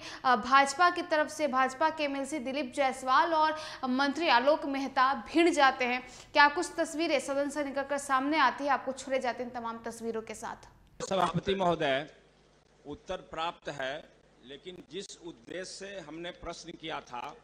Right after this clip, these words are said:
Speaker 2: वो जवाब में उस उद्देश्य की पूर्ति कहीं से नहीं होती है। महोदय, हमने ये उल्लेख किया था, सवाल पूछा था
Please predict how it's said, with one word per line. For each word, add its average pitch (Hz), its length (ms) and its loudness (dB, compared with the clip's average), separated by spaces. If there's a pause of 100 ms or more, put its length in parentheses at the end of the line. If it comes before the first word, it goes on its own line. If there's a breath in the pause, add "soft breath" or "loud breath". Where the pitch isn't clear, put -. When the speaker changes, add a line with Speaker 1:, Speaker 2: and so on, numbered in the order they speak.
(760)
Speaker 2:
वो 151 100 -10
जवाब 160 380 0
में 180 220 -4
उस 196 240 -12
उद्देश्य 160 380 -12
की 180 60 -8
पूर्ति - 400 -14
कहीं 151 280 -10
से 160 140 -10
नहीं 131 200 -10
होती 107 300 -12
है। 92 100 -18 (2250)
महोदय, 185 480 2 (840)
हमने 165 240 -2
ये 196 200 2
उल्लेख 185 480 -4
किया 151 180 2
था, 175 160 0
सवाल 156 320 0
पूछा 143 360 -2
था 98 400 -6